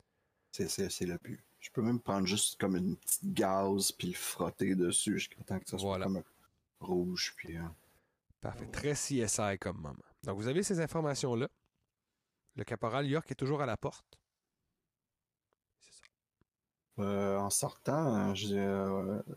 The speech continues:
Speaker 1: caporal, p-
Speaker 2: Oui, oui.
Speaker 1: serait-il po-, serait-il possible d'aller voir sa chambre ?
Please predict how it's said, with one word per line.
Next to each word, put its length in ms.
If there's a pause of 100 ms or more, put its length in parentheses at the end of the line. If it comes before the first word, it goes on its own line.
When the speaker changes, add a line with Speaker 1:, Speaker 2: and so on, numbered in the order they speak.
(220)
Speaker 1:
caporal, 760
p- 140 (560)
Speaker 2:
Oui, 80 (100)
oui. 260
Speaker 1:
serait-il 440
po-, 220
serait-il 440
possible 420
d'aller 220
voir 420
sa 180
chambre ? 760